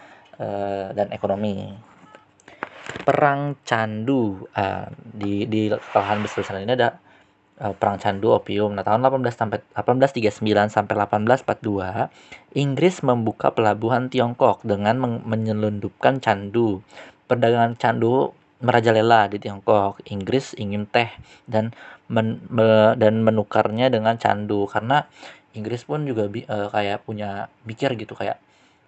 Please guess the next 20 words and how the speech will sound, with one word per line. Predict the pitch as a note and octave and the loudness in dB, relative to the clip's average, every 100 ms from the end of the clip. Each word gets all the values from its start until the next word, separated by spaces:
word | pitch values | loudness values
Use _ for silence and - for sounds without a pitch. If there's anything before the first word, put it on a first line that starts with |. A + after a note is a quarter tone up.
| _ - | _ -2
"Wah, | C#3+ C3 - - _ - | 0 0 -8 -20 _ -12
gue | A2+ G2 G2 C3 C#3+ C#3+ D3 - - _ _ _ _ - | -8 -4 -2 0 0 -2 -6 -14 -20 _ _ _ _ -2
selama | A2+ G#2 A2 G2+ G2+ G#2 G#2+ | 2 2 0 -4 -2 -2 -4
di, | G#2 G#2 G#2+ G2+ G#2 A#2 A2 _ _ _ _ _ _ _ _ | -4 -6 -6 -8 -12 -12 -14 _ _ _ _ _ _ _ _
apa | - - | -6 -4
namanya, | C3 B2 A#2+ C3 C#3+ _ _ _ _ - _ _ - | -2 -4 -4 -4 -8 _ _ _ _ -20 _ _ -18
itu, | - - A#2+ B2 B2+ B2 B2+ _ _ _ _ - _ | -6 0 2 2 0 -2 -6 _ _ _ _ -20 _
eh, | A#2+ A2+ A2 G#2+ G#2+ G#2+ G2+ | 4 8 10 10 8 8 4
gue | G2 C#3 | 2 0
juga | B2 G#2 G#2 | 0 -2 -2
rugi | A2 A#2+ C#3 | -4 -4 2
kali | A#2 G#2+ B2 | 4 4 4
kalau | A2 G2+ | 4 4
gue | G2+ G#2 G#2 - - - | 2 2 2 -2 -18 -6
ngasih | G#2+ A2 - G#2+ - | -4 -4 -4 -8 -6
emas, | A#2 A2 A2 - | -2 2 2 0
ngasih | G#2+ - A2 | -6 -6 -4
perak | G#2+ G2+ - A2 | -2 -2 -4 -4
mulu | G#2+ A2 A2+ | -2 -2 -4
ke | A2+ G#2 | -4 -4